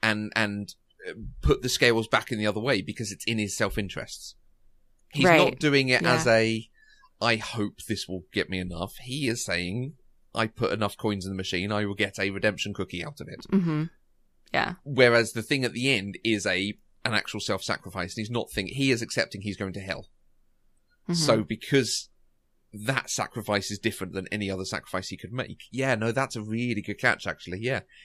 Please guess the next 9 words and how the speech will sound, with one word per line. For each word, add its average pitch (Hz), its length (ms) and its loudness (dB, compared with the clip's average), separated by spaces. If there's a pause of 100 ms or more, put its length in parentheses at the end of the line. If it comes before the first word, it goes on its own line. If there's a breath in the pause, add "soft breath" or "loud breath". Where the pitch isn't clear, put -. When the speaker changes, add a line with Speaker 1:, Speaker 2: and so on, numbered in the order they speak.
(140)
Speaker 1:
He 107 140 -12
can't 147 280 0
repent - 360 -8
because 95 600 -4 (520)
he'd 107 220 -6
just - 200 -6
be 95 100 -4
doing 92 280 -4
it 92 160 -6